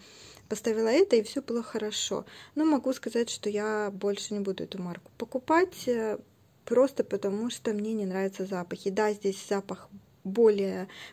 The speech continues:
приемлемый, чем у персика был. Персик — это вообще караул. Здесь нормальный, но, опять же, миндаль. И я от него ожидала больше. Не лакситан, конечно, но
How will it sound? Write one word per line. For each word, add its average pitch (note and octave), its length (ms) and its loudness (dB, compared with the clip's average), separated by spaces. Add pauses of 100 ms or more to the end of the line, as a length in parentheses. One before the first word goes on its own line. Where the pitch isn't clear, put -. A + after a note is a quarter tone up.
приемлемый, G#3 640 2
чем G3 260 -4
у G#3 60 -6
персика E4+ 580 2
был. C#4+ 260 4
Персик — B3+ 440 -2
это A3+ 140 -4
вообще A3 320 -2
караул. G#3+ 380 0
Здесь B3+ 360 0
нормальный, C#4+ 640 2
но, B3+ 260 2
опять A3 360 4
же, G3+ 120 4
миндаль. A#3+ 460 6 (500)
И A#3+ 540 6 (280)
я A#3+ 260 2
от A#3 100 0
него A3 180 0
ожидала A3 400 0
больше. G3 380 0
Не G#3+ 100 -2
лакситан, D#4+ 560 0
конечно, B3 560 0
но A#3 540 0